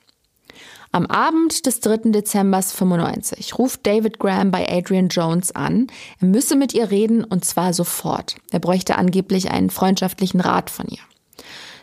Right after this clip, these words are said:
Darauf schlägt Adrian vor, dass er sie in der Nacht abholt, sobald ihre Eltern eingeschlafen sind. Graham bittet sie außerdem, das Treffen geheim zu halten und keinem davon zu erzählen.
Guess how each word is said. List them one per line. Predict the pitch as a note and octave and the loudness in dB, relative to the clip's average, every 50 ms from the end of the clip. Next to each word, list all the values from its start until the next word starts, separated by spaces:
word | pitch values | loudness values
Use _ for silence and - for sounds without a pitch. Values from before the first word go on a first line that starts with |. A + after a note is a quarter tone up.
| _ | _
Darauf | - G3 A3 C4+ B3+ A3+ C4 E4 - - | 0 2 2 4 4 4 2 0 0 -2
schlägt | - - A3+ G#3+ G#3+ | -2 0 0 0 2
Adrian | - - G3 F#3+ - G3+ G3 G3 | 2 2 2 2 2 2 2 2
vor, | - - - G3 G#3 | 2 0 0 0 2
dass | G3+ F#3+ F#3 - | 2 0 0 2
er | F#3 F3+ | 0 0
sie | F3 F3+ E3+ | 2 2 2
in | F3 F#3 | 2 2
der | F3+ F3+ | 2 2
Nacht | E3+ C#3+ E3 - - - - | 0 0 -2 -4 -8 -6 -4
abholt, | - C#4 D4+ - - - A3 G#3+ A3+ C#4+ D#4 - | -2 -2 -2 -4 -4 -2 2 2 2 2 0 -2
sobald | - G#3 E3+ - F3+ F3 A3 C4 - | -2 -2 -2 0 0 0 0 0 0
ihre | A3 G#3+ G3+ G3 - | -2 -2 -2 0 0
Eltern | F3+ F#3 F#3+ - E3 - - | 0 0 0 -2 -2 -4 -4
eingeschlafen | - - - - - - - - - - - - - - | -6 -6 -6 -6 -8 -8 -8 -8 -8 -8 -8 -10 -12 -12
sind. | - - - - - - _ _ _ _ _ _ _ _ _ _ - - - - - - - - - | -10 -10 -12 -14 -16 -18 _ _ _ _ _ _ _ _ _ _ -20 -20 -20 -20 -20 -20 -20 -6 -2
Graham | - A3 A#3 C#4+ D4+ C4 G#3+ | 0 2 2 4 2 2 2
bittet | C4 B3+ C#4 B3 A#3 | 2 0 0 -2 -2
sie | - - - | -2 -2 0
außerdem, | - - C4 F#4 - - A3 F3+ F3+ G#3 G#3 | 0 0 0 0 0 0 0 2 2 2 2
das | G3 - - | 0 -2 -2
Treffen | - - G#3 - G3+ | -4 -4 -2 0 0
geheim | F3+ E3+ E3 D#3+ F3+ F#3 A3 C#4+ - | -2 0 -2 -2 0 0 0 0 0
zu | - - F#3+ E3 | 0 -2 -2 0
halten | D#3+ D#3+ F#3 - - A#3 A3 | 0 0 0 0 0 0 0
und | G3+ F#3+ - - | 0 -2 -4 -6
keinem | - - G#3 G#3 A#3 A#3+ A3 | -4 -2 0 2 2 2 2
davon | G#3+ G3+ - G3 F#3+ F#3 | 2 0 0 0 0 0
zu | - - | 0 -2
erzählen. | - - - - - G3 F3 - - | -4 -4 -4 -4 -2 -2 -2 -2 -4